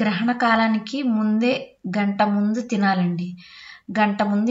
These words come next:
ఎందుకు తినాలి అంటే అండి, గ్రహణ కాలానికి జీర్ణం అయిపోవాలండి మనం తిన్న ఆహారం. ఈ గ్రహణాన్ని ప్రత్యక్షంగా కానీ,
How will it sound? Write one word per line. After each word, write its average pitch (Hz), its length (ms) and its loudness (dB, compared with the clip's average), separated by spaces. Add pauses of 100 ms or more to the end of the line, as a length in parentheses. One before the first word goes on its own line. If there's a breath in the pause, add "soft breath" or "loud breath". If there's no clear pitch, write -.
ఎందుకు 220 280 0
తినాలి 208 340 0 (100)
అంటే 180 280 0 (100)
అండి, 180 220 0 (580 loud breath)
గ్రహణ 208 260 4 (160)
కాలానికి 220 800 0 (720 loud breath)
జీర్ణం 254 340 4
అయిపోవాలండి 190 600 2
మనం 180 140 2 (100)
తిన్న 185 160 -2 (200)
ఆహారం. 180 360 0 (1900 loud breath)
ఈ 240 40 4 (160)
గ్రహణాన్ని 233 680 4 (720 loud breath)
ప్రత్యక్షంగా 254 760 4 (100)
కానీ, 214 260 2